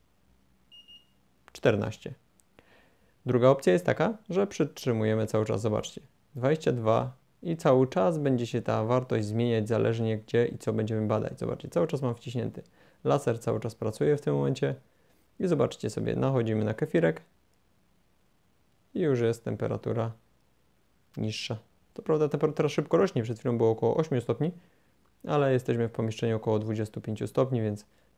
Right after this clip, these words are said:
nie ma co przesadzać. Sprawdźmy sobie dłoń. O, może tak, żebyście lepiej widzieli. Ciach. Trzydzieści jeden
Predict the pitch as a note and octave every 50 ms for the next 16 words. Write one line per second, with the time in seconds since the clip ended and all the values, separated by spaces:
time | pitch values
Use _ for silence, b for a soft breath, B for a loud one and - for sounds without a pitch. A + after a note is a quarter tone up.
0 | _ - A#2 G#2+ G#2+ G#2 - - - - A#2+ - C#3+ A#2+ A2 - - - B B
1 | B B B B B - - - A3 G#3 - E3 D3 D3+ B2+ B2 A2+ G#2+ G#2 G#2
2 | G#2 G#2+ G#2+ - - _ _ _ _ _ _ _ _ _ _ _ _ _ _ _
3 | _ _ _ _ _ _ _ _ _ _ _ _ - A#2+ A#2+ C3 C3+ A2 A#2+ A#2
4 | - - - - - _ _ _ _ _ _ _ _ _ _ _ - B2+ - -
5 | - C#3 - - A#2 A2 G#2+ A2 - - - - _ _ _ _ _ _ _ _
6 | _ _ _ _ _ _ - - - B2+ - _ _ _ _ _ _ _ _ _
7 | _ _ _ _ _ _ _ _ _ _ - - - F3+ E3+ D#3 C#3+ - - -
8 | B2+ A2 A2+ B2 C3 C3 B2+ A#2+ A#2+ A#2